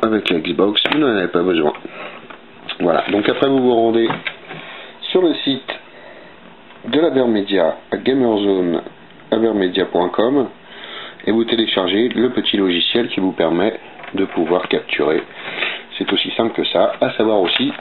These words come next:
que dans le carton U S B, euh, U S B, du Live Gamer, vous retrouvez une petite sacoche pour le transport, très utile.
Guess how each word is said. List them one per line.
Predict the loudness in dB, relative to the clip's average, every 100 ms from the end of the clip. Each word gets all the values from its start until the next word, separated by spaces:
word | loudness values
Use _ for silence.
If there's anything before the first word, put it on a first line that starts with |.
| -4
que | -2
dans | 0 2
le | 4 4 4 4 2 2 2 2 0 -4 -16 -20 -20 -20 -20 -20 -20 -20 -6
carton | -2 -2 0 0 -2 -6 -20 -20 -20 -20 -20 -20 -20 -4
U | 0 2 0
S | -2 -6 -6
B, | 0
euh, | 2 2 2 2
U | 0
S | 0
B, | -4 -8 -4 -4 -4 0
du | 2
Live | 2 2
Gamer, | 0 0 2 2 0 -6 -12 -12 -12 -4
vous | -4
retrouvez | -2 0 2 2 2 2 -2 -4 -6 -10 -14 -2
une | -2 0
petite | 0 0 0
sacoche | 2 2 2 0 -2 -4 0 2
pour | 2
le |
transport, | 2 0 0 0 0 -2 -12 -16 -16 -10 -6 -6 -6 -8 -10 -10 -14 -16 -10 -2
très | 0 0
utile. | 0 0 0